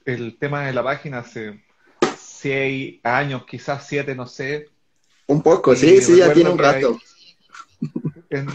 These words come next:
Speaker 1: y recuerdo que ahí tú no, tú nos agregaste como al, al contenido general de la, de la página y, y puta, pa, pa nosotros en realidad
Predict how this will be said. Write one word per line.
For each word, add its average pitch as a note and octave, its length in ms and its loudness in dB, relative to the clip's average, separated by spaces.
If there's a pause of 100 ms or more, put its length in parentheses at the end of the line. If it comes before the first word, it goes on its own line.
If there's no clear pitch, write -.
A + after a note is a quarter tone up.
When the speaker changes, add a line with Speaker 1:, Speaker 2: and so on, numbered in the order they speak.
Speaker 1:
y C3+ 200 -8
recuerdo D#3+ 440 -4
que D3+ 120 -8
ahí D#3 200 -4
tú E3 160 -8
no, C#3+ 800 -10 (1200)
tú D#3 100 -8
nos D#3+ 140 -4
agregaste D#3 680 -4
como C#3+ 540 -8
al, B2+ 200 -10
al B2+ 200 -12
contenido C#3+ 540 -8
general D3+ 480 -6
de E3 100 -8
la, D3+ 540 -8
de C#3+ 140 -10
la C#3 80 -4
página D#3+ 500 -8
y, B2+ 400 -12
y B2 100 -14
puta, D#3 280 -10
pa, A#2+ 200 -10 (280)
pa B2+ 100 -18
nosotros D#3 400 -12
en C#3 100 -14
realidad C3+ 320 -12